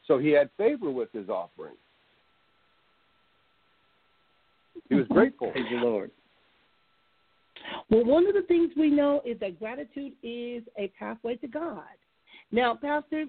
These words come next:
Speaker 2: like you
Speaker 3: Yes.
Speaker 2: said, we got a couple of seconds left. What do you want the listeners to know as we did gratitude part two? 'Cause I said we were gonna get this done, and I wanna thank you guys. So, Pastor, what do you wanna leave the listeners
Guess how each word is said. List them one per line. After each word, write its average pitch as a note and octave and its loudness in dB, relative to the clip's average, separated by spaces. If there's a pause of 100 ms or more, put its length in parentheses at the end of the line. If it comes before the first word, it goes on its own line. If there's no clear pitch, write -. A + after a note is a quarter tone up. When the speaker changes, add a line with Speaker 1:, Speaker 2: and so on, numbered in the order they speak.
Speaker 2:
like A#3+ -6
you C#4 2
Speaker 3:
Yes. A#3 8
Speaker 2:
said, G#3+ -4
we A3 -8
got A3 -4
a G#3+ -12
couple B3 -10
of C#4 -8
seconds B3+ -12 (180)
left. G#3+ -2
What G3+ -6
do A3+ -6
you B3 -6
want B3+ -4
the B3+ 0
listeners B3 -2 (140)
to B3+ -2
know D4 2
as G3+ 4
we A3+ -6
did A3+ -4
gratitude B3 0
part C#4+ 2
two? F4 4 (280)
'Cause D3+ -4
I D#3 4
said A3 2
we A3+ -4
were A#3 -8
gonna A#3 2
get E4 -2
this D#4+ 2
done, D#4 2 (360)
and E3 -10
I D#3 -8
wanna E3+ -4
thank C4+ -2
you C#4 -10
guys. A3+ -2 (100)
So, F3+ -10 (240)
Pastor, A3 -8
what A#3 -4
do A#3+ -10
you A#3 -12
wanna A#3 -6
leave A3 -6
the G#3 -6
listeners F#3+ -2